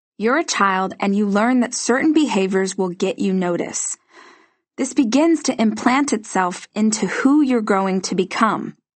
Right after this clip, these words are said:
But that's not the only hurtful thing you're learning. It's around the same age when you not only learn how to get love, but you're told who you'll have to be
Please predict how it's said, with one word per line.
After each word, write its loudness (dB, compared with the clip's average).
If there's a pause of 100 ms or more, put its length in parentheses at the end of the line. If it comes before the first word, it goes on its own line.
(580)
But -4
that's 0
not 2
the -2
only 2
hurtful -2
thing 0
you're -2
learning. -2 (760)
It's -6
around 2
the 2
same 2
age 2
when 2
you 0
not 2
only 2
learn 0
how 2
to -2
get 0
love, -2 (540)
but -2
you're 2
told 0 (240)
who 4
you'll 4
have -2
to -2
be 0